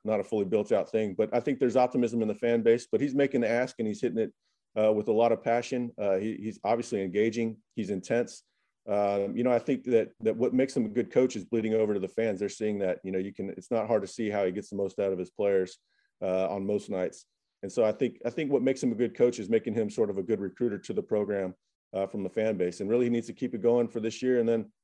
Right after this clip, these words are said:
next year, Moody Center will do some of the work for him, some of that heavy lifting. <clears throat> If he starts winning games, and that, that natural, then the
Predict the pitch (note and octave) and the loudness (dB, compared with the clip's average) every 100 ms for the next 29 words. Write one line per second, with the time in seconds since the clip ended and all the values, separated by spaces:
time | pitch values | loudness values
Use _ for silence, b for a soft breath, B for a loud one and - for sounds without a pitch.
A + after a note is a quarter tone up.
0 | _ _ A#2 C3 - A#2 A2+ A2+ - C3 | _ _ 0 0 0 -2 -2 -6 0 0
1 | B2 - B2+ A#2+ C3 A#2+ - A#2 G#2 G#2 | 0 0 2 2 0 -4 0 0 2 2
2 | G#2+ - A2+ G#2 F#2 A2 A2 G2+ G#2+ G2 | 0 -2 -4 -4 -4 -2 0 0 0 2
3 | G#2 G#2+ G#2 F#2+ b b b - - A#3+ | 0 0 -6 -8 b b b -4 8 8
4 | E3 C#3+ - C3+ - B2+ A#2 G#2+ A2+ G#2 | 8 2 4 4 4 0 0 2 2 2
5 | G#2+ G#2 F#2+ G#2+ G#2 A2+ A2 - G#2 B2 | 0 0 -2 -2 -2 0 -2 -4 -2 0
6 | A2+ G2 | 2 0